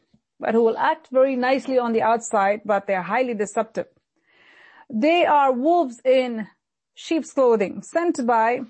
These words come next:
Satan. They're not real believers, but they'll come in like believers and that, try to see how many believers they can snatch and divert and deviate and,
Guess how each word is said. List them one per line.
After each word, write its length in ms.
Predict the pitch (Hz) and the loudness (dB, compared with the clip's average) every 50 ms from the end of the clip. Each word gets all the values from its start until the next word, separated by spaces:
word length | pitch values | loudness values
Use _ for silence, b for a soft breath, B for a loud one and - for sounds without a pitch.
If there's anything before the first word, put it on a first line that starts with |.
| _ | _
Satan. 480 | - - - 254 247 247 247 208 202 202 | -10 -4 -2 -2 -2 -2 -6 -14 -12 -8
They're 140 | - 214 233 | -8 -6 -4
not 180 | 269 269 254 | -4 -4 -4
real 220 | 226 233 247 240 233 | 0 2 2 2 4
believers, 420 | 220 220 226 240 240 202 196 180 - - | 2 2 0 0 -2 -2 -6 -8 -8 -10
but 120 | - 202 196 | -8 -4 0
they'll 140 | 214 214 | 0 0
come 200 | 214 240 247 247 | 0 -2 -4 -4
in 160 | 262 277 269 262 | -2 -2 -2 -2
like 180 | 240 233 202 | -2 -2 -2
believers 460 | 208 220 220 220 226 208 214 208 190 | -2 -2 0 0 0 -2 -2 -4 -4
and 160 | - 196 202 190 | -6 -8 -4 -4
that, 240 | - - - - | -4 -4 -6 -4
try 160 | - 226 226 220 | -2 0 0 0
to 60 | 214 | 0
see 200 | - - 233 220 | -2 -4 -4 -4
how 280 | 196 185 202 214 220 | -2 -2 -2 -2 0
many 340 | 220 220 214 214 214 208 220 B B B B B B B | 0 -2 -2 -2 -4 -4 -6 B B B B B B B
believers 400 | 220 226 233 247 226 226 220 - | 0 2 2 4 2 2 2 0
they 120 | 214 196 | -2 -4
can 140 | - 190 175 | -4 -6 -6
snatch 460 | - - 214 220 208 208 202 - - | -6 -4 -2 -2 0 0 -2 -2 -4
and 180 | 202 196 196 190 | -6 -4 -2 0
divert 440 | 196 196 196 202 220 233 233 220 | 0 0 0 2 2 2 2 2
and 180 | 208 196 190 180 | 0 0 0 0
deviate 480 | 220 240 240 214 233 233 220 214 214 202 | 0 0 0 0 0 2 2 2 2 0
and, 160 | 190 185 | -2 -4